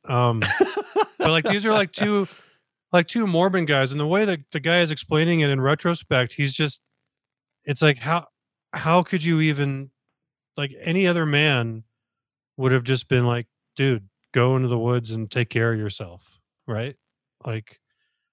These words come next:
Speaker 1: so he's got blackmail, he's got weird sex blackmail on both parents. So he proceeds to kidnap the daughter. He's so trusted by the family that he's like, "I'll just, I wanna take your daughter horseback riding, and I'll pick her up from her piano lesson after school or whatever."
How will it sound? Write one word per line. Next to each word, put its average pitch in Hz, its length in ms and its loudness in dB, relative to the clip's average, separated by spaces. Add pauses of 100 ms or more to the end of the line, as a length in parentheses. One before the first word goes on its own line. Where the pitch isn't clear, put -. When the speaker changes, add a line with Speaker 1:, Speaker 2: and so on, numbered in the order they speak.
(120)
Speaker 1:
so - 140 -6
he's 156 100 0
got 196 220 2
blackmail, 175 640 0
he's 147 180 -4
got 143 180 2
weird 151 260 2
sex - 360 -2
blackmail 120 760 0
on 113 220 -2
both 123 300 2
parents. 110 600 -6 (420)
So 131 140 0
he 135 120 2
proceeds 170 720 0
to 143 240 0
kidnap 160 600 0
the 175 80 -2
daughter. 110 460 0 (880)
He's 131 220 -2
so 160 180 2
trusted 156 480 -2
by 127 160 4
the 127 80 -2
family 131 380 0
that 113 180 2
he's 117 200 0
like, 117 140 2
"I'll 135 240 0
just, 156 240 -2 (340)
I 135 60 -2
wanna 139 120 4
take 170 220 0
your 170 100 0
daughter 143 280 2
horseback 131 560 -2
riding, 104 320 -2
and 107 80 -6
I'll 104 80 -4
pick - 240 -4
her 131 140 4
up 123 120 0
from 113 140 0
her 113 120 -2
piano 113 380 2
lesson 104 360 -6
after 104 320 -14
school 104 320 -10
or 95 60 -14
whatever." 95 420 -18